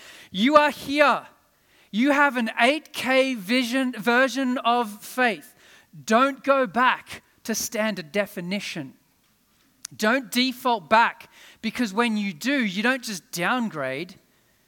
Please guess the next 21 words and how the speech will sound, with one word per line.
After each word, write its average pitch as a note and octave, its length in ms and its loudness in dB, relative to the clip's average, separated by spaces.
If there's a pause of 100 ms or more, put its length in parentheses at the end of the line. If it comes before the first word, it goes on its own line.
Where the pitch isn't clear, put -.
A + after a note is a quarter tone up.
(380)
you D3+ 160 -8
miss F3 380 -6
out E3+ 260 -4
altogether." C3+ 600 -14 (3000)
The F#3+ 80 -8
author A3 320 -2
of E3 100 -10
Hebrews F#3 480 -6
will E3+ 120 -10
compare F#3+ 680 -8
and E3+ 160 -14
contrast G3 640 -8
time G3 460 -6
and E3 160 -16
time F#3 360 -8
again E3 480 -6 (360)
the F3 120 -8
new G3 320 -2
versus E3+ 340 -6
the F3 120 -10
old D#3+ 540 -4